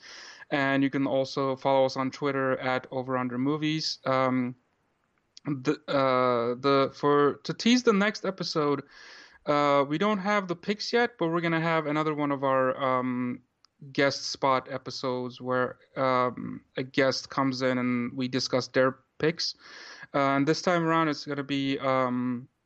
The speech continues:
music, uh, journalist and also film journalist and D J, uh,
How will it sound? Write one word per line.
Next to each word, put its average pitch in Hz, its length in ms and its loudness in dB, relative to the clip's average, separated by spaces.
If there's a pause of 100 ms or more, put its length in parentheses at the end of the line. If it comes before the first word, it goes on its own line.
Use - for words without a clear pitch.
(960)
music, 151 580 2
uh, 135 540 2 (240)
journalist 143 680 2
and 123 120 -4
also 131 240 -4
film 143 260 -2
journalist 135 640 0
and 127 180 -4
D 131 180 -6
J, 127 440 2
uh, 127 420 0